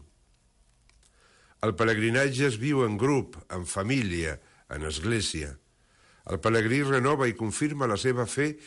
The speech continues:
i descobreix que no està sol, que hi ha moltes altres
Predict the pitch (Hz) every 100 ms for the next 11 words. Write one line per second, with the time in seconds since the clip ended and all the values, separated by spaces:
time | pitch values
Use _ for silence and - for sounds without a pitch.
0 | - - - 101 104 113 110 160 - 113
1 | 143 139 139 117 98 80 67 - - -
2 | 87 92 120 151 160 131 120 156 135 104
3 | 92